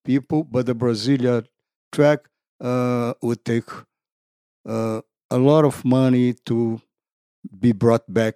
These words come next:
to Formula One standards. And he talked to the Rio, Rio de Janeiro people.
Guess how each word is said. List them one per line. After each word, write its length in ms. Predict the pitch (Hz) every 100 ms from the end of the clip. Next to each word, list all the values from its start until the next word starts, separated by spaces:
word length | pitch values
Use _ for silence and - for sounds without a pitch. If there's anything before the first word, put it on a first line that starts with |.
| _
to 220 | - 107
Formula 360 | 107 - 107 107
One 200 | 107 107
standards. 720 | - - 98 80 73 - - _ _ _ _ _ _ _ _ _ _ _ _ -
And 680 | 110 113 120 127 120 117 _ _ _ _ _ _ _
he 140 | 202
talked 340 | 208 139 127 -
to 60 | 117
the 120 | 123
Rio, 440 | 113 120 120 113 - _ _ _ _ _ -
Rio 240 | 107 120
de 160 | 101 101
Janeiro 560 | 110 107 101 98 98 _ _ _ _ _ _ _ _ -
people. 400 | 160 170 98 87